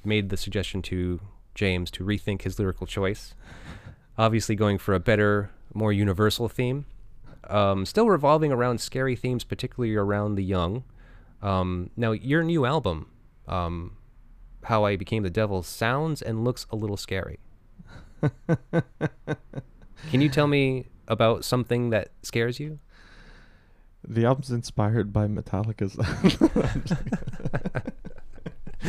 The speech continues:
Speaker 2: And my bassist and our producer told me to, to, to change the content. <laughs>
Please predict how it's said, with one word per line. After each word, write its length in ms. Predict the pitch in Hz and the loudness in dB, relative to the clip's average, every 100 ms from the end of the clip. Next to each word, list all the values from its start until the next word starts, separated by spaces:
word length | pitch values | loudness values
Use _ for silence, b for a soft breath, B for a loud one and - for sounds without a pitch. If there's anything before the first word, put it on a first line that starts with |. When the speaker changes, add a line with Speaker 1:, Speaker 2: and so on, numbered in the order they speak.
| 175 156 139 403 - - 151 - 214 190 B | -4 -4 -4 -6 -8 -4 -4 -4 -4 -4 B
Speaker 2:
And 160 | 120 123 | 4 6
my 120 | 123 | 6
bassist 500 | 120 139 - 143 139 | 8 6 6 4 6
and 120 | 131 | 8
our 120 | 131 | 8
producer 380 | 120 123 123 120 | 8 8 6 4
told 240 | 110 123 120 | 4 6 6
me 120 | 110 | 6
to, 200 | 113 120 | 6 4
to, 300 | 110 - 123 | 4 0 2
to 120 | 139 | 2
change 300 | - 131 120 | 4 4 4
the 80 | 139 | 4
content. 640 | - 147 - 110 - 160 - | 6 4 4 2 2 2 -2
<laughs> 1300 | 233 - - - 131 - - 160 151 147 233 196 | -2 -2 -2 -2 0 0 -2 -4 -6 -6 -8 -8